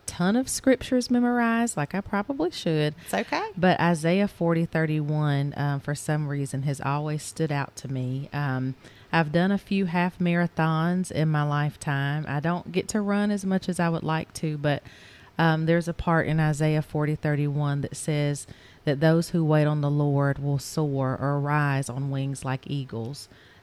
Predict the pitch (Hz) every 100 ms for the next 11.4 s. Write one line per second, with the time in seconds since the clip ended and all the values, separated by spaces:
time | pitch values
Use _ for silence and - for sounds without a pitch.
0 | - 160 151 147 139 156 156 151 143 139
1 | - 131 135 139 143 143 139 135 139 139
2 | 135 135 135 131 147 156 - - 139 147
3 | 135 - 139 135 - 135 131 - - -
4 | 143 135 135 - 135 135 131 131 - -
5 | - _ 170 165 160 - - - - 214
6 | - - 160 143 135 135 131 143 143 147
7 | 139 135 - - 156 147 - 143 135 143
8 | 180 208 214 - 196 190 185 185 - 156
9 | 147 139 135 139 - - - - - 147
10 | 139 165 - 156 - 165 160 160 - 143
11 | 143 139 135 -